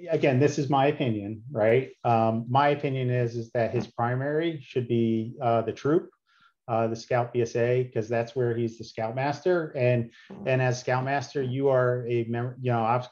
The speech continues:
of course, you're a key three member. So my recommendation would be he should be primary at the, uh,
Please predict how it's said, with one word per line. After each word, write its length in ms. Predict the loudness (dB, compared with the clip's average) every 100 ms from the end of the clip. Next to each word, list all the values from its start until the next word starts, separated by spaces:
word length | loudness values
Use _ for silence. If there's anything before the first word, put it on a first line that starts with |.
| -14
of 100 | -4
course, 260 | 0 0
you're 260 | 2 4 2
a 80 | 0
key 180 | -6 -8
three 220 | -6 -4
member. 360 | -4 -6 -10
So 260 | -4 2 2
my 160 | 4 4
recommendation 720 | 4 2 2 4 2 0 0
would 200 | 2 2
be 340 | 0 0 0 -6 _ _
he 100 | -8
should 200 | -6 -2
be 100 | 0
primary 720 | 0 2 4 4 6 4 4
at 260 | 0 -2 0
the, 300 | -2 -2 -2
uh, 280 | 2 4 2